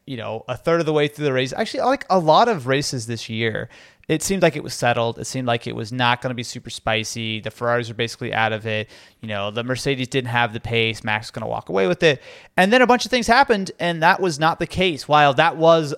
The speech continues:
ultimately the end result, it got really, really spicy for the vast majority of the race. It was only until the last couple of laps that was really settled.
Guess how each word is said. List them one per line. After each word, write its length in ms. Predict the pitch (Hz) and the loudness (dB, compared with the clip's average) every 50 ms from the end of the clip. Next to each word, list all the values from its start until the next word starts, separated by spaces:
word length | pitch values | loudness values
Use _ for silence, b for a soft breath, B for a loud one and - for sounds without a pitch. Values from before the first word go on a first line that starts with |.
| - | 0
ultimately 520 | - 156 170 175 - 175 175 170 143 156 143 | 2 4 4 4 2 -2 -6 -4 -4 -4 -2
the 100 | 139 143 | 0 -2
end 100 | 139 131 | -2 -2
result, 440 | 131 120 - 151 147 135 117 - - B B B B B - | -4 -2 0 0 0 0 0 -4 -8 B B B B B -2
it 80 | 156 151 | 2 4
got 200 | 175 160 - - | 4 4 4 0
really, 440 | 208 185 143 147 151 156 151 151 | -6 -6 -4 -2 -2 0 0 0
really 240 | 143 143 139 139 135 | 0 -2 -2 -4 -4
spicy 480 | - - - 127 131 151 151 - 117 107 | -4 0 2 2 2 2 0 -6 -10 -12
for 260 | - - 117 113 110 | -10 -6 -6 -6 -4
the 160 | 98 110 110 | -4 -6 -8
vast 320 | 101 107 117 113 113 - - | -4 0 0 0 0 -2 -4
majority 300 | 113 - 120 113 113 107 | -8 -6 -4 -4 -4 -6
of 80 | 95 | -6
the 100 | - 98 | -8 -6
race. 240 | 107 113 107 - - | -4 -4 -6 -6 -8
It 60 | 120 | -12
was 100 | 127 113 147 | -8 -6 -4
only 200 | 147 160 160 151 | -2 -2 -2 -2
until 180 | - - 139 | -4 -6 -6
the 60 | 127 | -2
last 320 | 127 131 131 131 127 - - | 2 4 4 4 2 0 -4
couple 180 | - - 113 | -12 -10 -10
of 80 | 120 - | -6 -2
laps 320 | 120 117 113 104 - - | 0 0 0 -2 -4 -8
that 120 | - 117 110 | -14 -14 -12
was 140 | 110 113 107 | -12 -12 -12
really 220 | 110 117 110 104 | -10 -10 -10 -10
settled. 380 | - - - 113 113 104 98 | -10 -8 -6 -6 -6 -6 -8